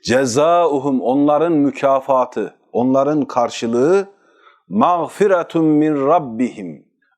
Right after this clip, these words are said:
Rablerinden bir mağfirettir. Allah onların günahlarını böyle yok eder. "Ve cennatun tecri min tahtihal anhar." Ve onlara altlarından ırmaklar akan cennetlere koyar.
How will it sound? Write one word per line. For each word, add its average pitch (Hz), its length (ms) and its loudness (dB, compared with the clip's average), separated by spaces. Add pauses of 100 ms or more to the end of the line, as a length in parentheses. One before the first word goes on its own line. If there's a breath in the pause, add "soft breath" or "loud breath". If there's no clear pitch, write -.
Rablerinden 160 840 0
bir 156 100 2
mağfirettir. 143 880 -2 (920)
Allah 127 300 2
onların 139 420 0
günahlarını 131 580 0
böyle 127 200 0
yok 147 260 -2
eder. - 340 -8 (1400 soft breath)
"Ve 123 200 0
cennatun 175 1000 0
tecri 156 840 0
min 147 260 2
tahtihal 147 600 -2
anhar." 120 840 -4 (340 soft breath)
Ve 120 80 2
onlara 147 420 2
altlarından 151 680 0
ırmaklar 143 520 0
akan 139 300 2
cennetlere 127 680 0
koyar. - 460 -12